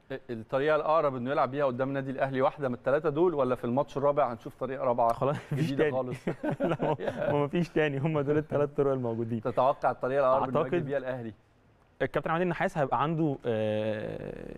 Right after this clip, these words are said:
Speaker 2: نموذجين. <clears throat> نموذج ال-، ال-، آه، مباراه الاهلي والزمالك والاهلي والاسماعيلي، ونموذج مباراه الاهلي والبنك الاهلي.
Speaker 1: تمام.
Speaker 2: الاهلي
Speaker 1: أنت
Speaker 2: والبنك
Speaker 1: حطيت
Speaker 2: الأهلي.
Speaker 1: الزمالك والاسماعيلي،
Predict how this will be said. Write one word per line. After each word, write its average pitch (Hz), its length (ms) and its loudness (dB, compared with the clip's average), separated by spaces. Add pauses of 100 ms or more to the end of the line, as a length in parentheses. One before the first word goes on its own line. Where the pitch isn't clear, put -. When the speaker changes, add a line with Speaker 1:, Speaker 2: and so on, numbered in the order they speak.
Speaker 2:
نموذجين. 123 520 4 (420)
<clears throat> - 360 -10
نموذج 127 480 2
ال-، 113 260 0
ال-، 110 300 0
آه، 107 300 4
مباراه 113 460 2 (200)
الاهلي 127 360 0
والزمالك 113 540 -4
والاهلي 135 320 0
والاسماعيلي، 139 560 -2 (560)
ونموذج 151 460 4
مباراه 143 380 2
الاهلي 175 280 2
والبنك 147 280 0
الاهلي. 110 200 -2 (100)
Speaker 1:
تمام. 107 280 -6 (400)
Speaker 2:
الاهلي 165 300 4
Speaker 1:
أنت 147 60 -2
Speaker 2:
والبنك 135 160 -4
Speaker 1:
حطيت 180 80 -2
Speaker 2:
الأهلي. 170 140 0
Speaker 1:
الزمالك 139 480 -2
والاسماعيلي، 123 600 -4